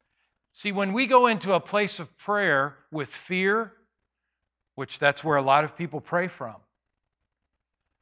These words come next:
You know, it's sort of like in life today, prayer becomes the last resort. Well, there's not, I've heard actually people say this,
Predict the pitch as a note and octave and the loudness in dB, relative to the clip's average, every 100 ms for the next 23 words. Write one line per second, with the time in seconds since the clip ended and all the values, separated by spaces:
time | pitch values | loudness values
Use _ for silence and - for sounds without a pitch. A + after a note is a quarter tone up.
0 | _ _ _ _ _ _ _ D#3 D3+ C#3 | _ _ _ _ _ _ _ -4 -2 -2
1 | - G3 D#3 D3 C#3+ E3 D3+ D3 C#3+ F3 | 0 2 2 4 2 0 -8 -8 2 4
2 | F#3 - E3 C#3 C3+ B2+ - - _ - | 4 -2 -6 -2 -2 -4 -8 -20 _ -2
3 | F#3 F3+ D#3 - D#3 C#3+ - D3 C3+ D3+ | 0 0 -2 -2 -2 -2 -8 -6 4 6
4 | D3 - C#3+ C3 A2+ B2+ F#2+ - _ _ | 6 2 -8 -8 -4 -4 -6 -12 _ _
5 | _ _ _ _ _ - D3 D3+ B2+ F#3+ | _ _ _ _ _ -4 0 0 4 4
6 | F#3+ F3 G3+ G#3+ A#3 A3+ G3+ - F#3 - | 4 4 4 6 6 6 6 2 -8 -6
7 | F3 D#3+ G3+ G3 B2 | -6 -4 -4 -2 -4